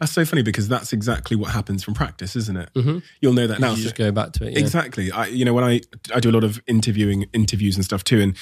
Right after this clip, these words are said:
Speaker 1: there's, like, keywords trigger a story.
Speaker 2: Mm-hmm.
Speaker 1: So if you said to me, um, "rejection," I'd be like, "Oh."
Speaker 2: Yeah.
Speaker 1: You know, and then it's just the same old, and that, and that's so funny, because that's ultimately what you're saying your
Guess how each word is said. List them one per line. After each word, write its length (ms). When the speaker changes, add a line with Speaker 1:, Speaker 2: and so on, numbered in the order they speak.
Speaker 1:
there's, 180
like, 180
keywords 520
trigger 460
a 40
story. 560
Speaker 2:
Mm-hmm. 140
Speaker 1:
So 80
if 120
you 60
said 220
to 100
me, 380
um, 560
"rejection," 840
I'd 180
be 100
like, 180
"Oh." 280
Speaker 2:
Yeah. 300
Speaker 1:
You 100
know, 80
and 140
then 80
it's 120
just 180
the 80
same 240
old, 240
and 160
that, 260
and 100
that's 120
so 120
funny, 180
because 180
that's 180
ultimately 320
what 60
you're 100
saying 400
your 300